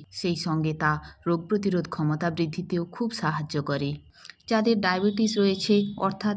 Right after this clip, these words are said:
যাদের রক্তে সুগারের মাত্রা বেশি, তারা বিকেলের দিকে একটা করে পেয়ারা খেলে উপকার পাবেন। পেয়ারাতে রয়েছে প্রচুর পরিমাণে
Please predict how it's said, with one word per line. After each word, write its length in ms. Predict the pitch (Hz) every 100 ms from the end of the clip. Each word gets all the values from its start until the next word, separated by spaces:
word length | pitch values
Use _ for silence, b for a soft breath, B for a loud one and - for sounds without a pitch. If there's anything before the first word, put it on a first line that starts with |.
| 185
যাদের 280 | 190 185 185
রক্তে 280 | 180 180 185
সুগারের 500 | - 180 180 180 175
মাত্রা 360 | 170 175 - 180
বেশি, 380 | 170 170 180 180 175 B B -
তারা 220 | 170 165
বিকেলের 440 | 165 156 165 160 156
দিকে 280 | 156 156 156 156 -
একটা 300 | 160 - 165
করে 200 | 165 156
পেয়ারা 360 | 156 156 147 151
খেলে 280 | - 151 151
উপকার 440 | 139 - 147 151
পাবেন। 380 | 147 139 143 143 151 - b b -
পেয়ারাতে 380 | 233 226 226 220
রয়েছে 300 | 214 208 214
প্রচুর 340 | 220 214 208 208
পরিমাণে 420 | 202 196 196 196